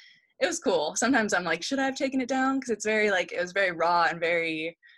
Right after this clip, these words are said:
just unique, but I'm like, "Nah, I just wanna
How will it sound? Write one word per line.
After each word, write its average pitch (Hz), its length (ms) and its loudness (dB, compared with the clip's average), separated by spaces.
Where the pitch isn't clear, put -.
just 185 220 -4
unique, 165 400 -6
but 165 160 4
I'm 156 240 0
like, 156 200 -4
"Nah, 120 180 -4
I 170 60 -4
just 214 180 -6
wanna 165 440 -2